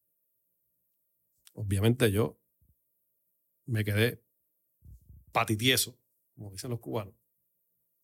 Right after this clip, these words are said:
y miro a papi y se echa a reír.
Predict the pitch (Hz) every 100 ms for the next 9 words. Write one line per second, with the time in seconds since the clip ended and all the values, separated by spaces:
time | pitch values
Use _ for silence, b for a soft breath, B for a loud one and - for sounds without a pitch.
0 | _ _ _ _ _ _ _ _ _ _
1 | 123 107 113 123 120 143 123 120 - _
2 | _ _ _ _ _ - - 104 113 104
3 | 120 120